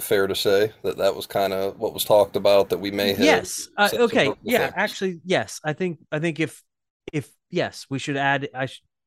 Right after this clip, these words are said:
Speaker 2: say something to the fact that it's the
Speaker 1: Well
Speaker 2: personal things that, it's not the factual things.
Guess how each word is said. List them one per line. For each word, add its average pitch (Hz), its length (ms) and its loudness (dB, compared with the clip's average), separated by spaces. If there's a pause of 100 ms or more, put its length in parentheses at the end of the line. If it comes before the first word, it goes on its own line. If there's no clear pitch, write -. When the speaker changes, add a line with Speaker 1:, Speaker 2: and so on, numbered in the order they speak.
(140)
Speaker 2:
say 156 260 -6
something 139 460 -6
to 123 80 -6
the 120 100 -6
fact 127 380 -6
that 120 200 -6 (1120)
it's 143 240 -6
the 139 60 6
Speaker 1:
Well 131 100 4
Speaker 2:
personal 170 580 2
things 123 580 -4
that, 120 240 -2 (400)
it's 165 160 -2
not 196 200 2
the 175 60 0
factual 185 480 0
things. 123 600 -2